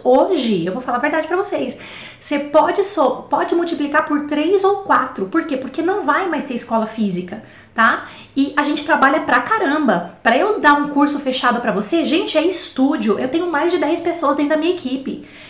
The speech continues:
Eu venho aqui pra vocês, vocês acham que sou só eu? É muita gente. Enten-, eu emprego várias pessoas, entendeu? Então, e o preço que a gente emprega em cur-, nesse curso online é, é irrisório perto do que uma escola física tem e não vai mais ter,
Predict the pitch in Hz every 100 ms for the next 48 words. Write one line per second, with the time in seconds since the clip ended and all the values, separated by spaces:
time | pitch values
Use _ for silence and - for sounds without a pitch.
0 | - 254 349 349 269 269 269 226 202 302
1 | 294 262 302 - - 214 208 240 202 165
2 | - - - - 302 285 359 381 294 262
3 | 180 180 - 202 208 - - 226 254 277
4 | 294 294 330 311 220 262 370 427 - 285
5 | 269 233 185 180 170 165 170 262 349 -
6 | - - 247 240 294 370 - 262 285 285
7 | 294 427 381 320 277 262 - - 233 226
8 | 214 233 302 240 208 202 247 294 277 262
9 | - 214 330 349 - 247 254 196 208 320
10 | 285 185 - - - - _ - 277 277
11 | - - 254 302 381 415 453 320 285 294
12 | 330 247 240 254 285 277 294 277 294 294
13 | 285 277 294 294 294 339 302 294 294 392
14 | 349 381 381 359 392 320 302 302